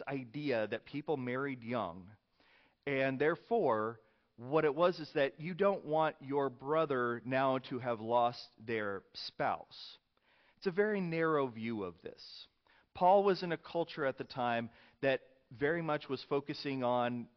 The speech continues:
male headship and the idea of respecting your fellow man. But realizing that in today's world the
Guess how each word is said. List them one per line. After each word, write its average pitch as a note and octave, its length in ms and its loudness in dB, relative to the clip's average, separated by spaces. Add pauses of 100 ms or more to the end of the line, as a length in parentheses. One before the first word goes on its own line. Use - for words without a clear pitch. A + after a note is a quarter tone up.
(180)
male C#3 460 2
headship C3 680 -6 (300)
and B2+ 220 0
the C3 140 0
idea B2+ 500 0 (260)
of A2+ 300 0
respecting B2 640 -6
your A2+ 220 -4
fellow A#2+ 420 0 (180)
man. A2 680 -6 (1200)
But C#3+ 220 -4
realizing G3+ 480 -2
that E3+ 160 0
in D#3 80 -4
today's D#3+ 460 -6
world D3+ 240 -6
the C3 60 -10